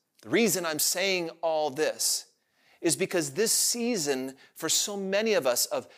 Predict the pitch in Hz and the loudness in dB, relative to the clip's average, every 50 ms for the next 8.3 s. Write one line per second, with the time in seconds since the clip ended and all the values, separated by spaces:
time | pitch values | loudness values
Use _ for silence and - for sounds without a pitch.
0 | - - - - 143 131 123 131 190 226 220 196 165 156 151 151 151 160 180 208 | -20 -10 -4 -2 -2 -2 0 0 0 0 0 0 0 0 0 0 2 2 4 4
1 | 190 147 131 127 123 117 - - - 160 156 135 196 190 175 160 - - - 190 | 4 2 0 -2 -4 -8 -12 -10 -6 -4 -2 -2 -2 -2 0 0 2 2 2 4
2 | 190 220 214 - - 135 117 - - - - - 180 170 - 160 151 - - - | 2 2 2 0 0 -2 -2 -4 -8 -16 -10 -6 -4 -2 -2 0 0 0 0 0
3 | 214 226 240 214 180 196 185 175 160 160 - - 156 139 180 180 147 127 127 135 | 0 0 0 0 0 -2 -2 -4 -4 -6 -6 -8 -8 -6 -2 -2 -2 -2 -4 -4
4 | 170 226 254 226 - - - 117 101 - - - - - _ _ _ _ _ _ | -4 -2 0 0 0 0 -2 -4 -6 -10 -12 -14 -14 -14 _ _ _ _ _ _
5 | _ _ _ - - 202 208 233 247 262 - - 226 226 208 202 165 190 185 175 | _ _ _ -12 -8 -4 0 0 2 2 2 0 0 -2 -2 0 0 0 0 0
6 | 175 165 165 160 147 175 240 214 - - _ _ _ _ _ _ _ _ _ _ | -2 -2 -4 -4 -6 -8 -10 -10 -14 -18 _ _ _ _ _ _ _ _ _ _
7 | _ _ _ _ _ _ _ _ _ _ _ - - - - 190 254 254 214 180 | _ _ _ _ _ _ _ _ _ _ _ -20 -14 -4 2 4 6 6 6 6
8 | 170 190 180 - - - | 4 2 0 -4 -12 -16